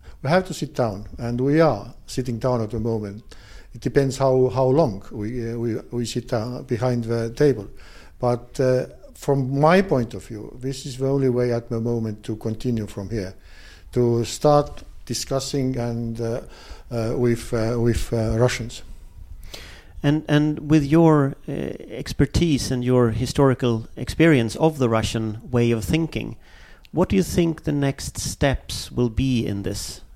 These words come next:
Speaker 2: in terms of the kind of Russian mindset in this?
Speaker 1: This is difficult to say. I mean, uh, nobody exactly knows what's going to happen, but most of experts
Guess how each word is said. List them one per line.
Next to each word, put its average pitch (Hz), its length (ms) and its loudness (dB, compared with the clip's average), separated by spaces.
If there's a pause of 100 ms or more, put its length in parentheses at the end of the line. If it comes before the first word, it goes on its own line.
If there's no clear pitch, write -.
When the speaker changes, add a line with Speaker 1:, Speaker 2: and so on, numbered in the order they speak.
Speaker 2:
in 110 160 -4
terms 117 360 -2
of 107 260 -2 (160)
the 113 180 0
kind - 220 -4
of 110 200 -6
Russian 123 360 2
mindset 110 840 -2
in 113 120 -8
this? - 320 -12 (680)
Speaker 1:
This 160 360 4
is 156 80 0
difficult 123 400 -4
to 110 80 -6
say. 113 340 2
I 117 120 0
mean, 120 380 -2
uh, 110 440 -4 (200)
nobody 127 920 4 (440)
exactly 131 480 0
knows 117 340 0
what's 117 200 -4
going 117 240 -2
to 117 100 -4
happen, 135 340 0
but 117 300 -4
most 160 540 4
of 110 200 -6
experts - 640 -8